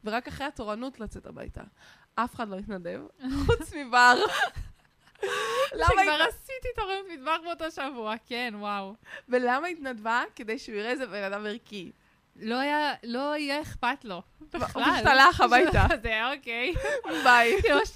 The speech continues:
Speaker 2: נתקעתי שם, אני זוכרת שאף אחד לא החליף אותי, ולא שחררו לי את הנשק, ו-,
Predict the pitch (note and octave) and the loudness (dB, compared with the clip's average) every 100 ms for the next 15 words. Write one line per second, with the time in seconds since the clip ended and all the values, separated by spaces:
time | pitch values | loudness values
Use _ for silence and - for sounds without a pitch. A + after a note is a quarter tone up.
0 | A#4 - - E4+ E4 G#4+ F4 C#4+ B3+ - | 6 6 6 0 0 -2 -6 -4 -4 -6
1 | D4 E4 D#4 - G4 F#4 F#4 - E4+ F4+ | -10 -8 -10 -8 -10 -8 -10 -10 -6 -6
2 | F4+ F#4+ - E4+ D#4+ D#4 D#4 F4 G4+ D#4+ | -6 -12 -8 -8 -4 -4 -4 -6 -8 -8
3 | D#4+ E4 D4 C4+ C#4 F4 D4+ D4 C#4+ C4 | -6 -6 -6 -6 -8 -6 -6 -6 -6 -8